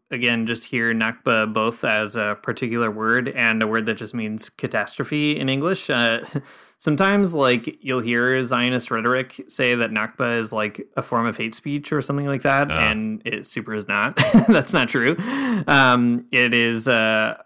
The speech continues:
Speaker 1: it's important to, I think, use that word and not just use catastrophe, but if it helps you to kind of hear the word catastrophe when you hear Nakba, um, to familiarize it, that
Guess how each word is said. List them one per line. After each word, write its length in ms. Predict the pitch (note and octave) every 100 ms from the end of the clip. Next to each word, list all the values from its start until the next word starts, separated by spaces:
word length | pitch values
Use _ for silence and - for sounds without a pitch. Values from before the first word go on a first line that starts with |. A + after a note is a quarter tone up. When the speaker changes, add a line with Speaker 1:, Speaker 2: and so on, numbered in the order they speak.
| - -
Speaker 1:
it's 240 | - C3+
important 400 | D#3+ C3+ C#3+ C3 A#2+
to, 280 | C3+ A#2+
I 100 | A2+
think, 220 | A2+ B2+ G#2+
use 340 | A2+ A#2+ A#2+
that 320 | A#2+ B2 B2
word 300 | B2 C3+ F3
and 160 | A2+ G#2+
not 260 | G#2 A#2
just 220 | - C#3 C#3+
use 240 | D#3 C#3+
catastrophe, 680 | D3+ - D3 - D#3+ F3+ F#3+
but 240 | A#2 G#2+
if 160 | A#2+ D#3
it 60 |
helps 240 | B2 A#2+ -
you 80 |
to 80 | A2+
kind 160 | A2 A2+
of 80 | G#2
hear 180 | A#2
the 80 | G#2
word 240 | G#2 G#2+ G#2
catastrophe 540 | A#2 A2 - A2 G2+
when 180 | A2 G#2+
you 80 | G#2
hear 180 | A#2
Nakba, 540 | A2 G2+ - A#2 G#2+ G#2+ _ _ _ _ -
um, 260 | G#2 G2+
to 120 | -
familiarize 560 | A2 B2 A2 G#2+ G#2 G#2
it, 160 | - A2+
that 280 | G2+ G2+